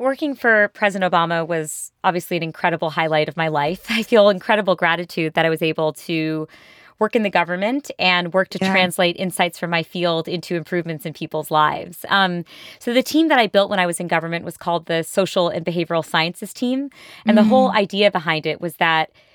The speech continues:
Speaker 1: if we can take all these insights from our field, right, all these, these findings we have about how it is that humans act and behave,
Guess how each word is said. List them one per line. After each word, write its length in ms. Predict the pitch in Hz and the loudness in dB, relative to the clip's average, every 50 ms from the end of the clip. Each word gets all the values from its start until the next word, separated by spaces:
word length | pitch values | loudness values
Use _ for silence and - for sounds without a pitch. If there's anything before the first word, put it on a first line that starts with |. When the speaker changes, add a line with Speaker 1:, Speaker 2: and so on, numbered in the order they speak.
| _ _ _ _ _ _ _ _ | _ _ _ _ _ _ _ _
Speaker 1:
if 100 | 226 208 | -2 2
we 140 | 226 311 320 | 2 2 2
can 160 | - 302 233 | 2 -2 -4
take 280 | - - - 339 392 - | -4 -2 0 0 0 2
all 180 | - - 233 233 | 2 0 0 2
these 160 | 233 233 202 | 0 -2 -4
insights 400 | 220 226 233 - - 196 185 - | -4 -6 -4 0 0 0 0 -2
from 100 | - 180 | -6 -6
our 120 | 180 170 - | -6 -6 -6
field, 440 | - - 262 240 180 - - - - | -6 -4 -4 -4 -4 -4 -8 -6 0
right, 160 | 190 185 190 | 0 2 2
all 220 | - 190 208 226 226 | 4 4 2 2 2
these, 340 | 240 240 214 185 - - - | 0 -4 -6 -8 -12 -16 -12
these 280 | 185 208 208 190 - - | -8 -8 -8 -8 -8 -2
findings 500 | - 196 196 208 214 208 190 180 170 180 | 0 0 0 0 -2 -4 -6 -6 -6 -6
we 140 | 180 180 | -6 -6
have 300 | 170 170 175 180 185 175 | -2 0 2 2 2 0
about 360 | 170 160 170 165 160 160 160 - _ - _ _ | 0 -2 0 2 2 2 0 -2 _ -18 _ _
how 200 | - - 220 220 | -2 2 2 2
it 80 | 220 196 | 2 0
is 140 | 202 190 - | -2 -2 -2
that 220 | 202 - - - | -4 -4 -2 -4
humans 280 | 202 185 180 180 175 - | -4 -4 -4 -4 -2 -2
act 320 | 175 170 170 175 - - | 0 0 0 -2 -4 -6
and 120 | 208 190 180 | -8 -6 -6
behave, 480 | 180 165 180 160 151 147 160 180 185 | -4 0 0 0 0 -2 -4 -6 -10